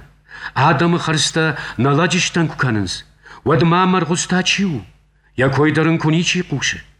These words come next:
Бони жарма хиштаруш каштарма зургадар налыш кутта. Ижары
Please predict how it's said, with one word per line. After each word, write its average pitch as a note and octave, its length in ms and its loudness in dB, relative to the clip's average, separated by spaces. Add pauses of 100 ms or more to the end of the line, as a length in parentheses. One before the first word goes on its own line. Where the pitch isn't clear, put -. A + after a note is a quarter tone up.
(1400)
Бони E3 600 2
жарма D#3+ 360 0
хиштаруш D3 720 -2
каштарма C3 480 -2
зургадар A2 520 -2
налыш F#2 360 -4
кутта. - 480 -18 (1080)
Ижары B2 720 0